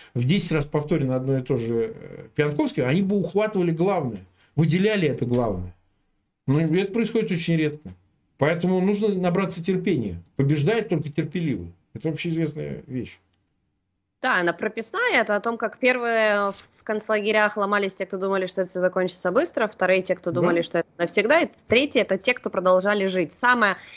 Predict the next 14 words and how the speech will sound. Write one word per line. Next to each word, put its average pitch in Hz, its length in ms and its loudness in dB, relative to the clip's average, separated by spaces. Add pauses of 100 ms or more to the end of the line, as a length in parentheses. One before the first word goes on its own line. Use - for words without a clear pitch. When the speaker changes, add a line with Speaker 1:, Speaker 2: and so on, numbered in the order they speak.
(120)
Speaker 2:
и 185 100 -2
простое, 208 400 -2
и - 40 -2
сложное 208 380 -2
одновременно, 180 540 0
что 190 220 -6
можно 185 440 -2
сделать, 247 500 0 (280)
это - 140 -8
продолжать 190 480 0
жить 240 340 -2
даже 185 340 2
в - 20 -6
войне. 170 440 0